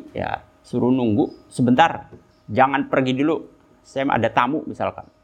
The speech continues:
Lah kok udah balik lagi dan udah nggak ada nih orang, belajar serius nggak mau belajar nih. Suruh nunggu sebentar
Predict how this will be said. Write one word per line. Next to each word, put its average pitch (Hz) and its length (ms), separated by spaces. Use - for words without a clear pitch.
Lah - 80
kok 196 160
udah 151 240
balik 135 240
lagi 156 160
dan 160 160
udah 143 320
nggak 113 220
ada - 100
nih 185 160
orang, 180 260
belajar 123 460
serius 131 320
nggak 208 140
mau 202 260
belajar 156 420
nih. 160 160
Suruh 165 240
nunggu 147 240
sebentar 143 320